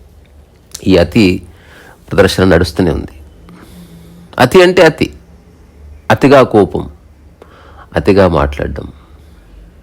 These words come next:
అతిగా ఒక వ్యక్తిని ఇష్టపడడం, అతిగా ఒకే వస్తువుని లేదా ఒకే తిండిని పట్టుకోవడం, ఇట్లాంటివన్నీ కూడా.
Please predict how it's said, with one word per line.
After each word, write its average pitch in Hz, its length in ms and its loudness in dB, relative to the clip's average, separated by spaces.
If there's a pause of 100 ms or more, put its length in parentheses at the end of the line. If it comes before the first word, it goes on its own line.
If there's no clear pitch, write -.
(480)
అతిగా 139 360 4
ఒక 123 180 2
వ్యక్తిని 123 420 0
ఇష్టపడడం, 71 600 -6 (1500)
అతిగా 131 640 2 (760)
ఒకే 143 220 2
వస్తువుని 120 680 0 (160)
లేదా 98 160 0
ఒకే 92 260 -2
తిండిని 98 400 -2
పట్టుకోవడం, - 520 -6 (640)
ఇట్లాంటివన్నీ 123 460 2
కూడా. - 200 -2